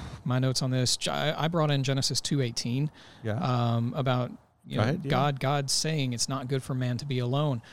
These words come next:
Speaker 2: Yeah.
Speaker 1: I will make him a helper suitable for him." So I, I pulled up the, uh, lexum-, analytical lexicon of the Hebrew Bible.
Speaker 2: Right.
Speaker 1: And it uses, uh, the, the word helper. It, it, it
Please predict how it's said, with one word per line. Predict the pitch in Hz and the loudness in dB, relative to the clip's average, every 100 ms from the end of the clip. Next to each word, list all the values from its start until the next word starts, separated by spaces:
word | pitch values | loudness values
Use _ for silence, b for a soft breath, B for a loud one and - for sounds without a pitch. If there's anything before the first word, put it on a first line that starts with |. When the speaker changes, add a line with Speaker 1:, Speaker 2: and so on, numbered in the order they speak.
| B | B
Speaker 2:
Yeah. | 127 | -2
Speaker 1:
I | 143 | 0
will | 131 135 | 0 2
make | 139 | 0
him | 135 | -2
a | |
helper | 120 - 151 147 | -2 0 0 0
suitable | - 160 156 131 | 0 2 2 0
for | - 151 143 | -2 -2 -2
him." | 123 117 B B B | -2 -6 B B B
So | - | 2
I, | 156 160 - | 4 2 0
I | |
pulled | 208 226 190 | 2 4 4
up | 180 | 2
the, | 160 139 135 | 2 2 0
uh, | 143 | -2
lexum-, | 139 135 143 123 - - | -2 0 0 -2 -4 -10
analytical | - 160 143 143 139 | -4 0 2 2 2
lexicon | 127 127 - 139 120 | 0 0 -2 -2 -4
of | |
the | 123 | -4
Hebrew | 127 127 117 | -6 -4 -2
Bible. | 117 113 117 - - _ | -2 -2 -6 -10 -20 _
Speaker 2:
Right. | 107 113 156 - | 4 4 0 -8
Speaker 1:
And | 143 | -4
it | 147 | 0
uses, | 175 175 165 147 - | 2 2 4 2 2
uh, | 151 135 131 127 | 2 2 2 0
the, | 147 | -4
the | 143 139 | -4 -2
word | 131 131 | 0 0
helper. | 123 175 165 139 | 0 2 2 2
It, | 131 | -2
it, | - 104 - - | -6 -10 -14 -8
it | 127 | -8